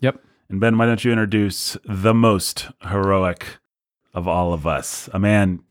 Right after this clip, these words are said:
Speaker 2: currently wearing a red cape and blue tights, I assume.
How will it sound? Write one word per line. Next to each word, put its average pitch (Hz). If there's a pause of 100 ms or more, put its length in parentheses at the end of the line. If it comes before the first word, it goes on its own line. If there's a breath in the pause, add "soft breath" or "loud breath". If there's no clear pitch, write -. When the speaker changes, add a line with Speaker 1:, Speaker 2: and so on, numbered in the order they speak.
Speaker 2:
currently 123
wearing 85
a 80
red 80
cape 71 (160)
and 90
blue 76
tights, -
I 95
assume. 69